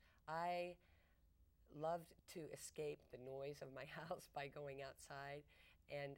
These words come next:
I loved to run. I, it just felt so free, and I loved to be out in the air and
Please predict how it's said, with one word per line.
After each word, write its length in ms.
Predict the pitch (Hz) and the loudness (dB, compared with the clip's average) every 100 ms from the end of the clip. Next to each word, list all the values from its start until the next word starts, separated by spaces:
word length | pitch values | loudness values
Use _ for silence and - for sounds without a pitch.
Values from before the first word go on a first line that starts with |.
| - | -2
I 120 | 143 139 | -2 0
loved 300 | 143 156 - - - | 0 -2 -8 -18 -12
to 80 | 202 | -6
run. 340 | 185 226 190 113 - - - | 0 0 -2 -8 -12 -8 -4
I, 80 | - | -4
it 80 | 147 | -6
just 200 | - 185 - | -8 -10 -6
felt 180 | 175 - - | -6 -8 -8
so 480 | - 156 156 151 151 - - - - - - - - | -4 -2 -2 -4 -4 -8 -20 -20 -20 -20 -20 -20 -8
free, 340 | 190 165 107 107 - - - - - | 0 0 0 -8 -16 -20 -20 -20 -4
and 160 | 147 143 | 0 2
I 60 | 139 | 4
loved 360 | 147 147 143 - | 4 4 2 -6
to 60 | 156 | -4
be 160 | 151 | 0
out 160 | 143 143 | 0 0
in 80 | 139 | -2
the 140 | 135 - | -4 0
air 640 | 139 139 139 139 143 | 4 6 6 4 2
and 80 | 131 | 0